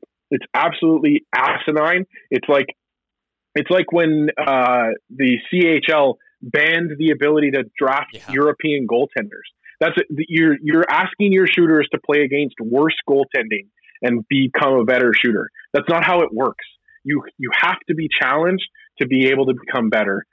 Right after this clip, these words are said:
Speaker 1: And this tournament is proof of that every time, every year, because we see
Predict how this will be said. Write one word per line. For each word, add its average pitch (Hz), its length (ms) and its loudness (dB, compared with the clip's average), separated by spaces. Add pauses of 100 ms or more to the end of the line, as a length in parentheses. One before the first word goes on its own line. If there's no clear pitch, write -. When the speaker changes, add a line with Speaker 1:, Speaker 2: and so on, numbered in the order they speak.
(160)
Speaker 1:
And 113 180 -2
this 143 100 2 (100)
tournament 160 420 0
is 131 140 0 (280)
proof 160 220 2 (360)
of 127 140 -2
that 143 220 0 (140)
every 170 360 2
time, 196 320 -2 (260)
every 170 240 2
year, 175 200 4
because 123 260 -2
we 123 180 -2
see 151 140 -2